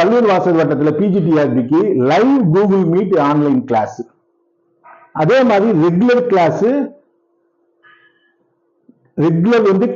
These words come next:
கிளாஸ் ரூம் கிளாஸ், ரெகுலர் கிளாஸ் ரூம்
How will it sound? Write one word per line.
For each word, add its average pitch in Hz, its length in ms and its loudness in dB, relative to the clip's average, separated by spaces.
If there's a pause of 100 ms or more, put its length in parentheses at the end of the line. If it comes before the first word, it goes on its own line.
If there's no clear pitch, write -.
கிளாஸ் 233 400 0
ரூம் 190 220 0
கிளாஸ், 131 280 -2 (800)
ரெகுலர் 180 540 0 (520)
கிளாஸ் 180 360 0 (200)
ரூம் 202 220 0